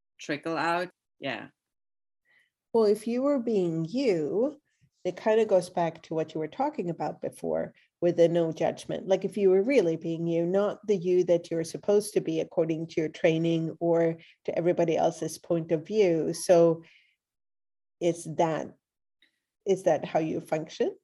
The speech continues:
Speaker 1: Do you know, yeah, and do you know what it comes back to is, like, what would be fun for me? What would be fun for me? Because we usually do stuff that we're told to do. So they go, like, "You have to paint this hand like this, and you have to do this like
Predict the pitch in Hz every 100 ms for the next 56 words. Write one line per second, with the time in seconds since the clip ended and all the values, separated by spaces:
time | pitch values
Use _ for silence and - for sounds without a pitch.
0 | _ _ _ - 180 170 160 165 139 147
1 | - 139 143 175 202 196 170 - - 160
2 | 131 139 135 - 151 139 127 135 135 131
3 | - 127 - 127 - 113 120 - - 85
4 | 127 131 _ _ - 208 - 160 - 123
5 | - 135 127 - 107 110 - - - -
6 | - 320 196 196 226 262 254 247 233 -
7 | 147 156 - 196 - 143 143 127 - 117
8 | 123 - 180 160 190 208 214 - 147 143
9 | 143 - 143 131 123 - 175 214 233 -
10 | - - 170 165 165 - 170 156 156 151
11 | 269 285 - 131 139 165 185 - 151 151
12 | 127 117 - 104